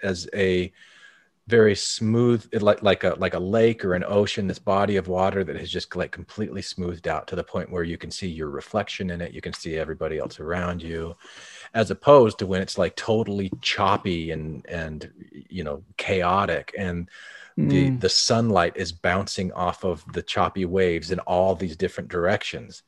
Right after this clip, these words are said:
Speaker 1: I just loved, I
Speaker 2: Oh,
Speaker 1: loved
Speaker 2: that's
Speaker 1: that
Speaker 2: beautiful.
Speaker 1: image.
Speaker 2: Well,
Speaker 1: And
Speaker 2: you know what? That, that for me,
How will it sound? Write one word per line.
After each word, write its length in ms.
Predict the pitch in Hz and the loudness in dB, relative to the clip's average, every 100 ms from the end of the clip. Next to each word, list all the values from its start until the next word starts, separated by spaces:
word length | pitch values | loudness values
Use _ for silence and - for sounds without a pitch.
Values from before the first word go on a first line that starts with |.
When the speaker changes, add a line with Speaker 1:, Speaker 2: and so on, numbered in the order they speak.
| _ - - - - - - - 78 - | _ -20 -20 -20 -20 -20 -20 -12 -6 -2
Speaker 1:
I 100 | - | 0
just 220 | 117 110 | 0 0
loved, 600 | 104 110 123 131 120 - - - | 4 6 10 10 8 2 -16 -6
I 100 | - | 2
Speaker 2:
Oh, 160 | 151 156 | 6 10
Speaker 1:
loved 320 | 139 143 113 | 10 10 10
Speaker 2:
that's 0 | |
Speaker 1:
that 160 | 117 110 | 8 8
Speaker 2:
beautiful. 220 | 117 143 | 8 6
Speaker 1:
image. 300 | 87 - - _ - - - - 165 | 2 -2 -12 _ -20 -18 -18 0 10
Speaker 2:
Well, 180 | 170 | 10
Speaker 1:
And 120 | 170 170 | 12 10
Speaker 2:
you 80 | |
know 140 | 165 165 | 10 12
what? 280 | 165 160 - | 10 8 8
That, 360 | 151 151 240 | 6 6 2
that 400 | 226 147 - 233 | 4 4 2 -6
for 120 | - 151 | 2 6
me, 440 | 147 170 180 180 | 8 10 8 6